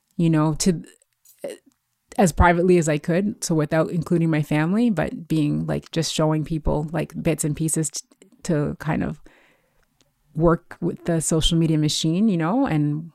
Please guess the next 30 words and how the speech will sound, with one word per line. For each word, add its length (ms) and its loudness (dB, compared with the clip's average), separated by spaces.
w-, 220 -18
create 280 0
content. 500 0
I 120 2
don't 180 2
do 360 0
content 400 -2
anymore. 420 -6
You 140 0
know, 200 2
I 160 0
just 360 -6
post 400 0
what 300 -4
has 180 -2
been 140 0
given 300 0
to 120 -4
me 140 0
to 100 -4
post 460 -4
about 360 -4
so 220 -6
that 140 -8
people 280 -2
know 540 0
where 180 0
to 100 0
be. 320 -2
I, 100 -8